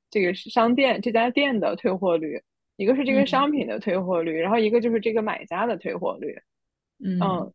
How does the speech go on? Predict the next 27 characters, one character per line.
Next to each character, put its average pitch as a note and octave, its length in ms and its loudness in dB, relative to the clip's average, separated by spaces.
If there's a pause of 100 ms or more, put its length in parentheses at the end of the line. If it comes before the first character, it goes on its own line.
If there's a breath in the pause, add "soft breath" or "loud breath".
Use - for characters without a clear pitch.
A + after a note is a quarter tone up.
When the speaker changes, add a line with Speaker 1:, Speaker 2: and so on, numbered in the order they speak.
(160)
Speaker 1:
那， A#3+ 280 2
那 A#3+ 180 6
我 E3 180 4
当 A#3 220 6
时 G3+ 220 2
的 G#3 60 2
那 A3 100 4
个 G#3 120 4
账 G#3 220 2
号， G3 220 2
我 E3+ 160 2
觉 E3+ 160 -2
得 F#3+ 180 0
我 - 160 -2
的 F#3+ 100 -6
退 G#3 140 -6
货 G3 200 -4
率 F#3 200 -4 (200)
还， - 140 0 (100)
还 F#3 180 -2
OK， G#3+ 460 4
退 A3+ 120 2
货 G#3 140 0
率 G#3 120 0
并 G#3 200 -2
不 D#3+ 160 -6
高。 D#3 320 0